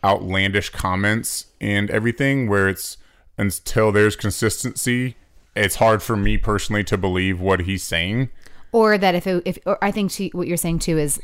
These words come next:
Speaker 2: because of the sex addiction not being a very socially accepted addiction yet, that it's just like, "Oh, I was one and maybe I'm not now," which is not the true sex addiction. That that's not right.
Speaker 1: Yeah. Again,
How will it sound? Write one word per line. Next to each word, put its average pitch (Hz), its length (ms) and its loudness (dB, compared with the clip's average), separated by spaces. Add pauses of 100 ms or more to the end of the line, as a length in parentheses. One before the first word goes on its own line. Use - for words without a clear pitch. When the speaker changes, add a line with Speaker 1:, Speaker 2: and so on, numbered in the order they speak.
(160)
Speaker 2:
because 165 460 0
of 156 240 -6
the 160 160 -4
sex - 280 -4
addiction 165 320 -4
not 147 240 0
being 151 220 0
a 143 40 -2
very 139 540 0
socially - 380 -2
accepted 151 480 -2 (240)
addiction 170 400 2
yet, 147 240 2
that 147 160 4
it's 147 140 -2
just 170 200 2
like, 151 220 2
"Oh, 170 100 6
I 156 140 4
was 156 420 4
one 143 360 4
and 147 120 4
maybe 151 300 4
I'm 151 160 4
not 147 180 2
now," 147 300 4
which 151 220 2
is 151 100 4
not 156 400 4
the 160 80 -4
true 156 320 4
sex - 480 2 (240)
addiction. 147 840 0 (840)
That 175 80 4
that's 160 180 4
not 143 280 4 (720)
right. 156 420 0 (260)
Speaker 1:
Yeah. 92 540 2 (400)
Again, 92 360 0